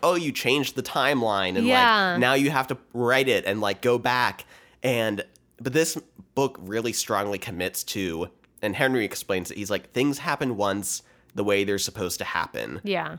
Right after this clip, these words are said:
Speaker 1: So he may already be living in a timeline that his forty-three-year-old self had gone back to and adjusted in a certain way.
Speaker 2: Yeah.
Speaker 1: He, like, it's one timeline, and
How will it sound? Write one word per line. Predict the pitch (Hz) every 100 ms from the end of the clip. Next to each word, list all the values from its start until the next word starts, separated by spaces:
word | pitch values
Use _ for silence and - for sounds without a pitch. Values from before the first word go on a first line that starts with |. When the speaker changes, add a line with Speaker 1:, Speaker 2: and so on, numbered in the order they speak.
| -
Speaker 1:
So | - 120 110
he | - 151
may | 160
already | 127 131 139 131
be | 113
living | 117 110 113
in | 104 95
a |
timeline | - - 104 107 98 90 85 85 -
that | 101 104
his | 101 90 - _
forty-three-year-old | - - 131 113 98 - 131 127 107 95
self | - 104 92 -
had | 117 98
gone | 113 92
back | 87 95 98 -
to | 92 82 82
and | 87
adjusted | 85 92 90 - 92
in | 85
a | 85
certain | - 87 76 90
way. | 87 80
Speaker 2:
Yeah. | 226 208 190 180 180 - -
Speaker 1:
He, | 143 131
like, | 123 113 - _ _ -
it's | 135 -
one | 123 123 123
timeline, | - 104 95 92 78 71 69 85 _ _ _ _ _ _ -
and | 113 101 95 90 92